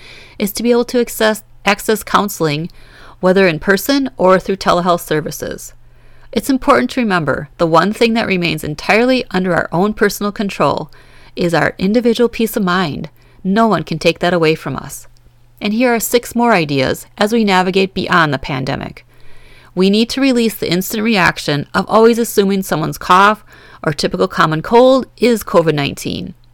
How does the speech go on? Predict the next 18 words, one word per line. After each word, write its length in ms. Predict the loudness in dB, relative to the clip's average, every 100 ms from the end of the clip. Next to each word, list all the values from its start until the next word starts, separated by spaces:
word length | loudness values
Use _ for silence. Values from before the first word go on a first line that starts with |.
| _ _ -8
It's 180 | -8 -2
easy 280 | -2 2 0
to 140 | 0
assume 300 | -2 0 0
the 80 | 2
worst 320 | 2 2 0
since 240 | -4 -6 -2
we've 120 | -2
been 160 | -2 -6
surrounded 440 | -2 0 0 2
by 140 | 0
doom 280 | 0 0 2
and 120 | 2
gloom 400 | 2 4 4 2
since 280 | -2 -4 -4 -6
early 240 | -2 -2
twenty 300 | -2 -4 -4
twenty. 440 | -4 -4 -4 -8